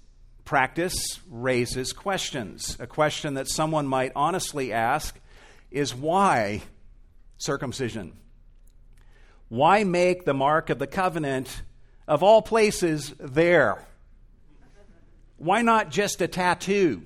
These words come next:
on Abraham's bicep or something like that? Wouldn't that be simpler and less painful? And to answer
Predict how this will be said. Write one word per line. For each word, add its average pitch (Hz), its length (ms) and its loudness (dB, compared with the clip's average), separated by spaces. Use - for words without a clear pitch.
on 156 220 4
Abraham's 170 500 0
bicep 160 640 -2
or 151 160 -2
something 170 320 0
like 156 160 0
that? 147 180 2
Wouldn't 165 200 2
that 170 200 0
be 143 200 0
simpler 190 680 -2
and 135 260 -2
less 127 200 0
painful? 180 720 -2
And 160 260 2
to - 180 0
answer 147 800 0